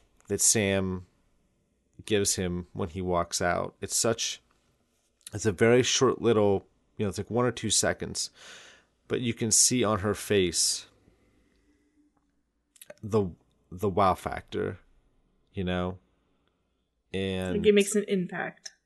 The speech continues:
Speaker 1: it does. Like, sh-, it's almost like, almost, like, takes her breath away. Like, wow, I mean, hot, you know? And, uh, it's such a good
Speaker 2: Stylish.
Speaker 1: thing. And while, and while he's gone and ha-, while he went to get all his stuff on,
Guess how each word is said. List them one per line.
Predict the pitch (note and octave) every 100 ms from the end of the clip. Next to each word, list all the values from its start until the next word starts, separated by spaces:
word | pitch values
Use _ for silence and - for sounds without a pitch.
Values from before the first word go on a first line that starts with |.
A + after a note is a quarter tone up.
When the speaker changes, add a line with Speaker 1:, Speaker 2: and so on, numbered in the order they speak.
| _ _
Speaker 1:
it | A2 G#2
does. | A#2+ G#2+ F2 E2 -
Like, | G2 F#2 F2+
sh-, | -
it's | - -
almost | B2+ A#2+ -
like, | G#2 F#2+ - -
almost, | A#2 A2
like, | G2+
takes | - A#2 -
her | G2
breath | G2+ F#2+ G2+
away. | F2+ E2+
Like, | F2 E2 _ _ _ _
wow, | G2+ F2+ E2+ E2 F2 - _
I | F#2
mean, | F2 E2 D#2+ _ _ -
hot, | G#2 F2+ - - _ _ - - - - -
you | -
know? | F2 E2+ E2+ -
And, | - G2 F#2 F#2 F#2 F2 - - - _ _ _ _ -
uh, | F2+ D#2+ F#2+
it's | G#3 F#2+
such | G2+ -
a |
good | F#2 F2+
Speaker 2:
Stylish. | -
Speaker 1:
thing. | F#2+ F#2+ - - - -
And | A#2 A#2
while, | C#3+ E3 D#3+ -
and | A#2 A2
while | B2+ C3+
he's | C#3 C3+ A2
gone | - A#2 A2+ G#2+
and | G2+ -
ha-, | F#2 -
while | G2 A#2
he | G2+
went | G2 G#2 F#2+
to |
get | F2+ G2
all | F#2
his | F2+ - - _ _
stuff | - - A2 -
on, | F2 E2 F2+